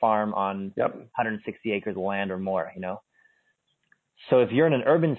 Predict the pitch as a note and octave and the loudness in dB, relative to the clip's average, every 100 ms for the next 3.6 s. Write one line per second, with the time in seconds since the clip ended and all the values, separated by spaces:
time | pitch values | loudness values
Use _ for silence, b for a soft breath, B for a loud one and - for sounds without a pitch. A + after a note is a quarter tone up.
0 | - D3+ C3+ A2+ A#2+ A2+ C3 - C#3 D3 | 2 2 4 0 -4 -2 -2 0 0 0
1 | A#2+ A#2 A2 G2 G#2+ G#2+ A#2+ B2+ - A#2 | -2 0 0 2 4 6 4 0 -8 -2
2 | A2+ A2 - C3 E2+ - _ _ _ A2+ | 0 -2 -2 -2 -2 -10 _ _ _ -12
3 | A2 G#2+ A#2+ A#2 G#2+ | -12 -10 -6 -6 -8